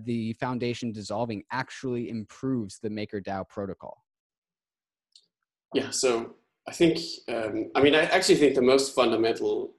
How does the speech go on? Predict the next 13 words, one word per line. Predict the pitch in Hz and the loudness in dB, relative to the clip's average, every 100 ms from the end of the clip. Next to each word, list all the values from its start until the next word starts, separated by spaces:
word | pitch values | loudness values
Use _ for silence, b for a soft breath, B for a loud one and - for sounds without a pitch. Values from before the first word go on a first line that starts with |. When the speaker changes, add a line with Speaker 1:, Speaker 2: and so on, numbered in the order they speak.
| - | -10
Speaker 2:
um, | 92 95 95 90 - _ _ _ _ - | -8 -6 -8 -8 -12 _ _ _ _ -4
reason | 113 113 - | -2 -2 -2
is | 123 | 0
just | - 120 120 | 0 0 -2
that | 110 | -2
it's | 120 - - - | -2 -4 -2 4
basically | 135 135 117 - | 6 6 2 0
always | 131 127 120 | 4 6 4
been | - 120 113 110 - _ _ | 4 4 4 2 -4 _ _
the | - | -4
expectation, | 117 - 117 - 117 113 - | -4 -4 -8 -2 -2 -2 -8
right? | 101 - | -10 -6
So, | - 123 - | -2 0 -2